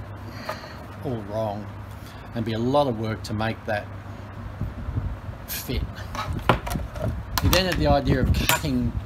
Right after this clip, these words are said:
like, cutting it out and just using the corrugations as a veneer to fit over the tank that he already had.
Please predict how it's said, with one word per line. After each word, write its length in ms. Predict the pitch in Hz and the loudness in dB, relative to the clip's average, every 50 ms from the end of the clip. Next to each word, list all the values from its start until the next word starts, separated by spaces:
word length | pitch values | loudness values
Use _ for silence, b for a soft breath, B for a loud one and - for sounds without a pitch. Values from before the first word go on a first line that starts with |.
| - - | -6 -6
like, 160 | 131 120 - - | -6 -6 -6 -2
cutting 300 | - - 156 151 139 123 | 0 0 2 2 2 2
it 120 | 117 120 | 4 4
out 240 | 127 135 131 - - | 6 4 4 2 0
and 80 | 120 | -2
just 220 | 110 135 120 - 120 | -2 -2 -2 -2 0
using 400 | 117 131 147 151 139 131 127 120 | 2 4 4 4 4 2 0 0
the 80 | 110 113 | 0 0
corrugations 1000 | - 135 131 123 135 - - 131 151 175 165 - - - - - - - - - | 0 2 4 6 6 6 6 6 4 4 6 6 6 6 6 4 2 2 4 4
as 240 | - 135 127 - - | 4 4 2 -2 -4
a 40 | 120 | 2
veneer 520 | 104 - 110 110 117 139 170 175 156 - | 4 4 4 4 2 2 2 2 2 6
to 480 | - - - - - - - - 120 - | 8 8 8 6 2 -4 -6 -2 -2 0
fit 300 | - - - 170 175 156 | 0 0 -4 -4 -2 -2
over 460 | 113 113 110 107 - 110 104 101 - - - - - - | 0 -2 -2 -2 -4 -4 -4 -4 -2 -4 -4 -4 -6 -4
the 80 | - - - | -4 -4 -2
tank 320 | - 131 131 123 - - | 0 0 0 0 0 -4
that 100 | - - | -6 -6
he 80 | - - | -4 -2
already 400 | - - - - - - - - - - - - | -2 0 0 0 0 0 -2 0 0 0 0 0
had. 140 | - - - | 0 -2 -2